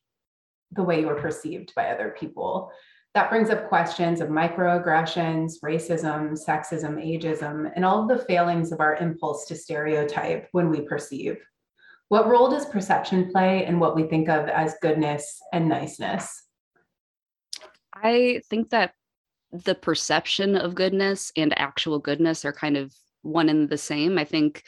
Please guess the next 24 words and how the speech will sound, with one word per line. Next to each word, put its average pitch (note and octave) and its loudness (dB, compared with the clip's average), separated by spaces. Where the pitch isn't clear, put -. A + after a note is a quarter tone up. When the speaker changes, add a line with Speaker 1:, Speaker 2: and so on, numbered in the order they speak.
Speaker 2:
the E3+ 2
way F3 2
we F#3 -2
think F3+ -6
of F3+ -4
somebody E3 0
else D#3 -4
as D3+ -4
good D#3 -2
is - -6
completely F#3+ -2
tied D#3+ 0
to D#3+ 0
all E3+ 0
of E3 2
the E3+ 2
other D#3 0
aspects D3 -2
of C#3 -4
their C#3+ 2
identity. D#3 -2
Um, C#3+ -2
I D#3+ 0
think D#3 0